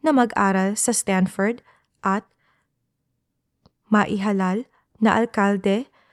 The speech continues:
ng Stockton sa edad na dalawamput-anim.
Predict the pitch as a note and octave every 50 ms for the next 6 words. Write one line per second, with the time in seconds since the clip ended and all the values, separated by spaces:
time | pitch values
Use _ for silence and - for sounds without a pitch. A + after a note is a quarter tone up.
0 | _ _ _ _ _ _ _ _ _ _ C4 C4+ C#4+ D#4+ - - - A#3+ G#3 -
1 | - _ - G3 G3 G3 G#3 - - - - - - A3+ F#3 - F#3+ F#3+ F#3+ F#3+
2 | - - _ - G#3 G3 F#3 F#3+ G3+ - _ _ A3 A3 G#3+ G#3 G#3 G3+ G3 -
3 | - G3 G3 G3 - - - F#3 F#3 F3 E3+ E3+ E3+ G3 G3+ -